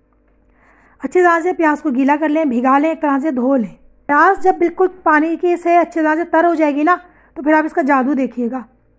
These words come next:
जब आप इसको काटेंगे ना, तो एक आंसू भी आपका नहीं निकलेगा और ये बिल्कुल जो है ना आसानी से कट जाएगी।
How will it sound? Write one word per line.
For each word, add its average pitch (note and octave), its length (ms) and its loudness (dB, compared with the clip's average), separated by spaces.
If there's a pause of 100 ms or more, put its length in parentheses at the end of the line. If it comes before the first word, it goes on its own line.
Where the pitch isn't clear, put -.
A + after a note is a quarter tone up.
(960)
जब C#4 160 0
आप D4+ 100 2
इसको F4 200 -2
काटेंगे D#4 400 0
ना, E4+ 140 -6 (360)
तो - 60 0
एक E4 200 2
आंसू C#4+ 260 0
भी E4 80 2
आपका E4 220 0
नहीं E4 160 -2
निकलेगा D#4+ 480 0 (500)
और C#4+ 120 0
ये D4+ 80 2
बिल्कुल D4+ 500 -2
जो D#4 120 0
है D#4 100 -2
ना E4 120 2
आसानी D4 400 0
से D4 120 -10
कट D4 160 -2
जाएगी। C#4 400 -2